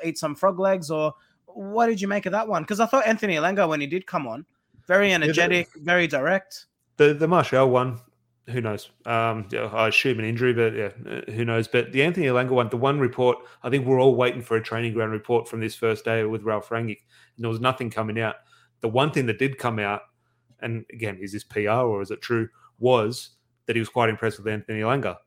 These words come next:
Speaker 2: And obviously he's on the bench and came on, so you assume there was something in that, that Anthony Elanga did impress Ralph Rangnick and come off the bench. You, you assume he would be in, in, in line for a start against Young Boys.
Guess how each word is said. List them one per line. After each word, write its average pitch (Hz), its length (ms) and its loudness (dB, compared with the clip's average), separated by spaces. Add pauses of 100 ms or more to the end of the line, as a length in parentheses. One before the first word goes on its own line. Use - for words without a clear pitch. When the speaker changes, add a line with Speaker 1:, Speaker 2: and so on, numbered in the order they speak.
Speaker 2:
And 113 100 -6
obviously 110 240 -4
he's 104 100 -4
on 117 100 0
the 107 60 -6
bench 113 340 -4
and 110 100 -8
came 110 240 -2
on, 120 140 0
so - 100 -4
you 113 160 0
assume 139 260 0
there 110 120 -2
was 113 200 -2
something 110 380 -6
in 127 120 -2
that, 113 180 -4
that 113 100 -2
Anthony 110 300 -6
Elanga 107 300 -6
did 127 140 -4
impress 107 400 -4
Ralph 104 200 -4
Rangnick 113 360 -6
and 120 380 -2 (540)
come 143 160 -6
off 123 100 -4
the 117 60 -10
bench. 127 260 0
You, 123 160 0
you 127 120 0
assume 131 280 -2
he 107 140 -2
would 110 100 -2
be 107 340 -4 (320)
in, 117 360 -12
in, 120 240 -8
in 117 80 -6
line 110 220 0
for 117 100 -4
a - 20 -10
start 120 300 0
against 110 200 -2
Young 113 180 0
Boys. 120 340 2